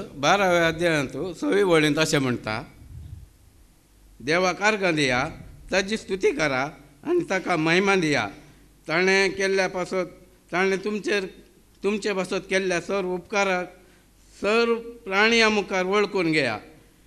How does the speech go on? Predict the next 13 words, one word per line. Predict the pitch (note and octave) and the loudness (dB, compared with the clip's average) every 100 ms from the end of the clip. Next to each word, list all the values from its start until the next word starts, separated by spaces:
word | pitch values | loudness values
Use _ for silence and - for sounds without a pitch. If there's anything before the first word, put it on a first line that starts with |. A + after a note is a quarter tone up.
| _ - | _ -6
ताची | F#3+ A3 A3+ A3+ G#3 - - | -4 -2 -2 0 -2 -6 -8
नांवां | D#3 F#3+ A3 A3 G#3+ | -2 2 2 2 2
वाखणून | G3+ G3 A3+ A3+ G#3+ G3 | 0 0 0 2 2 0
स्तुती | G3 G3+ A#3 | -4 -6 -4
गाया, | G#3 F#3+ F3+ F3 F3+ - - - - - | 0 2 2 2 -2 -12 -20 -20 -10 -6
स-, | F#3+ - - - - | -6 -8 -20 -20 -8
सर्व | E4+ A3+ A#3+ A#3+ A3+ F#3 F#3+ | 0 4 4 4 2 -4 -4
मनशां | A3+ A3 A3 G3 | -2 0 0 0
मुखार | F#3+ F#3+ F#3 F3+ F3 | 0 0 0 2 0
देवाची | F3 F#3 F#3 F3+ | 2 2 0 -2
कृत्या | E3+ G3+ F#3+ E3+ D#3 | -6 -6 -4 2 2
परगट | D3+ F3+ G3 E3+ D#3 | 2 0 0 0 -2
करा | - D3 A#2 | -2 -4 -4